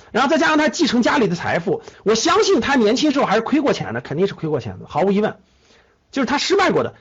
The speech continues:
但失败在可控范围内，人家没把家底儿亏光了，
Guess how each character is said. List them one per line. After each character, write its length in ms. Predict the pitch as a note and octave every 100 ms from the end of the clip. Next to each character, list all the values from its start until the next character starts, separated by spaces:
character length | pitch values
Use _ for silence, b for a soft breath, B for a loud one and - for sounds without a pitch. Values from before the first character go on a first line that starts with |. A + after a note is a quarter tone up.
| -
但 120 | D4+
失 200 | - G4
败 160 | G#4+ D4+
在 120 | D#4
可 240 | - F3
控 200 | E3+ D#4
范 180 | C#4+ A#3+
围 80 | D4
内， 240 | E4+ - b -
人 120 | A3
家 100 | D#4
没 140 | D4+
把 140 | F4 -
家 180 | C#4+
底 80 | A#3+
儿 60 | D3+
亏 160 | -
光 240 | D3+ D#3
了， 120 | A2